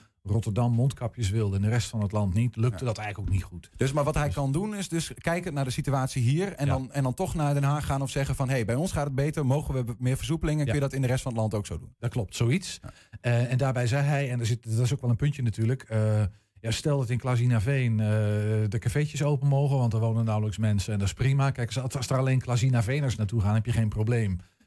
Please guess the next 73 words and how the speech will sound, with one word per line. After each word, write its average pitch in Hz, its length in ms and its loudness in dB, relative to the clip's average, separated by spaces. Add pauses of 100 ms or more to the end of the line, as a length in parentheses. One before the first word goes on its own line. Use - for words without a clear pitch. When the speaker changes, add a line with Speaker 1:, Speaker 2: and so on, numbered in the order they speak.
Speaker 1:
Maar 117 120 -2
hij 113 100 4
had 117 120 2
het 117 120 -8
over, 113 360 0
nou 117 120 2
ja, 110 100 4
de 110 100 0
beroemde 117 380 2
aanzuigende 107 600 2
werking, 139 360 0
die 127 100 4
we 113 40 2
Speaker 2:
Mhm. - 20 -
Speaker 1:
ook 110 80 0
wel 110 100 -4
eens 113 80 0
in 117 100 2
andere 135 180 2
verbanden 127 360 2
hebben 120 180 2
Speaker 2:
Ja, 120 60 2
ja. 117 60 0
Speaker 1:
gezien. 139 200 0 (360)
En 135 100 0
dat 160 100 2
is - 60 -2
natuurlijk 170 280 0
ook, 110 120 -4
daar, 131 160 0
daar 135 140 0
zit, 160 180 -2
daar 143 100 0
zit 170 140 2
wel 131 140 0
een, 120 140 2
een 117 180 0
punt 151 180 2
natuurlijk, 95 320 0
hè. 120 60 0
Op 131 60 0
het - 80 -12
moment 123 180 2
dat 113 140 -2
je 123 120 -4
in 139 200 0
een 139 100 4
bepaalde 120 380 0
regio 120 340 0
de 110 60 -2
winkels 104 280 0
wel 123 180 2
open 135 220 -2
zou 127 160 0
gooien, 123 420 -2 (280)
ja, 117 180 -6
dan 117 160 0
zul 127 140 0
je 120 140 2
zien 131 320 2
dat 117 200 0
natuurlijk 113 300 0
mensen 107 420 0
vanuit, 104 380 -2 (220)
"Hey, 127 360 2
de 104 60 0
winkels 123 280 0
zijn 87 200 -2
open." 80 280 -10
En, 90 260 2
Speaker 2:
Ja. 95 60 -10
Speaker 1:
nou 87 120 -2
ja, 71 120 -12